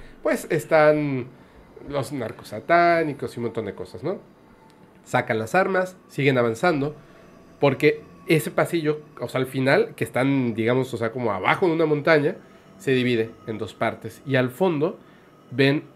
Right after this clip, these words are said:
una sombra de una persona que está parada y le dicen, "Oye", o sea, le gritan,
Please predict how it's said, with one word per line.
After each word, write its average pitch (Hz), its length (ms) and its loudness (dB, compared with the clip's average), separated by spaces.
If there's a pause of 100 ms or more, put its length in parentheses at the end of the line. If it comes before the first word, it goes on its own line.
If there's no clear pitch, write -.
(180)
una 143 240 0
sombra 135 440 0
de 113 60 2
una 120 220 -2
persona 120 640 -2
que - 80 -12
está - 240 -8
parada 143 400 2 (1040)
y 123 100 -4
le 117 100 2
dicen, 131 360 0
"Oye", 220 340 -2
o 117 60 -10
sea, 131 160 -2
le 120 240 -4
gritan, 123 400 -4